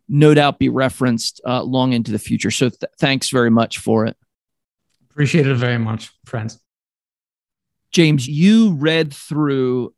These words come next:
Speaker 1: Adonis Vidu's book very carefully. You read through it more carefully than I, than I have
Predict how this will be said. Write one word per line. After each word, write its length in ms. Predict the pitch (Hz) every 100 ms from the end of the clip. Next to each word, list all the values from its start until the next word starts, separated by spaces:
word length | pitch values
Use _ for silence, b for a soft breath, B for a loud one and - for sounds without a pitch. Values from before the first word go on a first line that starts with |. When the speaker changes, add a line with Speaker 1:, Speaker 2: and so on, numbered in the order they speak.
| -
Speaker 1:
Adonis 380 | 123 143 147 -
Vidu's 320 | 147 139 117
book 320 | - 127 - -
very 380 | 127 139 143 156
carefully. 680 | - 131 117 - 107 110 127 _ _ _ _ _ _ _ _
You 160 | 165 208
read 140 | 247
through 120 | 240
it 40 | 190
more 160 | 185
carefully 340 | - 190 196 175
than 140 | 160
I, 100 | 156
than 160 | 139 156
I 120 | 151
have 340 | 135 107 104